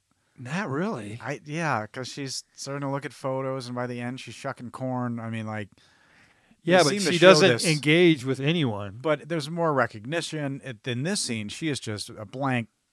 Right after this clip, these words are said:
Speaker 2: stare, and Ree is just asking for her help.
Speaker 1: Yeah.
Speaker 2: It's
Speaker 1: I think
Speaker 2: one
Speaker 1: that's the only
Speaker 2: time.
Speaker 1: time we see her cry.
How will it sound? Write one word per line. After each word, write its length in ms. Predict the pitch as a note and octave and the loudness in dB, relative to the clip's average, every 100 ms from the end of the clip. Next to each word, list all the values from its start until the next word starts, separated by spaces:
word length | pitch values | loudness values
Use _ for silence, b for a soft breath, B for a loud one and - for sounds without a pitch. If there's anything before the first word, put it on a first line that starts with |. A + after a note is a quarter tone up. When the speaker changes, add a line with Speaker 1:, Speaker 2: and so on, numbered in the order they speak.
| _ | _
Speaker 2:
stare, 720 | - - - D3+ A#2+ G2+ F#2+ b b b b b b _ _ _ - | -12 -8 -2 -2 0 -2 -6 b b b b b b _ _ _ -6
and 500 | B2+ A#2+ A#2 A2+ - - - _ _ _ _ - | -2 0 0 -2 -6 -10 -14 _ _ _ _ -14
Ree 360 | C3 C#3 C3 | -6 -2 0
is 140 | B2+ G#2+ | -2 -4
just 240 | A#2+ A2 | -8 -10
asking 460 | G#2+ G2+ - G#2+ G#2 | -10 -12 -12 -16 -12
for 120 | G#2 | -8
her 160 | G2+ F#2+ | -6 -6
help. 260 | G2 E2+ E2 - _ _ _ | -6 -10 -18 -20 _ _ _
Speaker 1:
Yeah. 300 | A#2 A2 G2 - _ | -14 -14 -14 -18 _
Speaker 2:
It's 120 | - | -12
Speaker 1:
I 20 | B2+ | -6
think 160 | C#3+ | -2
Speaker 2:
one 180 | A2+ A2+ | 0 0
Speaker 1:
that's 140 | C#3 A2+ | 0 0
the 60 | |
only 120 | D3 D#3 | 2 2
Speaker 2:
time. 60 | D3+ | 0
Speaker 1:
time 60 | C#3+ | 0
we 60 | C3 | -2
see 160 | - C3+ | -2 -2
her 100 | A2 | -4
cry. 440 | B2+ C#3+ F2+ | -8 -8 -10